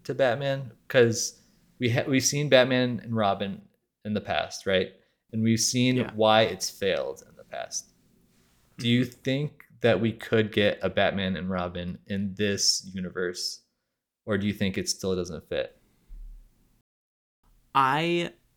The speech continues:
Speaker 2: I, so I love Zoe Kravitz in this movie. I hope she does not come back.
Speaker 1: Okay, fair.
Speaker 2: Because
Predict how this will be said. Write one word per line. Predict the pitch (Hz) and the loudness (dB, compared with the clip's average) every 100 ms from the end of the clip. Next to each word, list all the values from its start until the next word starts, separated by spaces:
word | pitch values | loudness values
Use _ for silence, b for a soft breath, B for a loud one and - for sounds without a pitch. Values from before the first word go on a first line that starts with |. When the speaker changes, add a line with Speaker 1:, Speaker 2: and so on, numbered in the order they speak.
| _ _ _ _ _ _ _ _ _ _ _ _ 135 | _ _ _ _ _ _ _ _ _ _ _ _ 4
Speaker 2:
I, | 147 143 - - _ - | 4 0 -10 -20 _ -16
so | - 147 | -2 2
I | 117 127 | 4 4
love | 123 123 127 | 2 2 2
Zoe | 131 123 | 2 0
Kravitz | 123 117 113 123 127 - - - | 0 -2 -2 -4 -6 -10 -12 -8
in | 120 | -6
this | 117 123 | -6 -4
movie. | 120 127 131 127 _ _ _ _ 123 | -4 -4 -6 -10 _ _ _ _ 2
I | 131 | 2
hope | 127 127 127 | 2 0 0
she | - 120 | -4 -6
does | 107 - | -6 -4
not | - | -4
come | - - | -6 -10
back. | - - - _ - | -10 -14 -20 _ -12
Speaker 1:
Okay, | - - _ _ _ | -10 -12 _ _ _
fair. | 101 - - _ _ _ | -2 -2 -6 _ _ _
Speaker 2:
Because | - 127 117 110 | -6 -2 -2 0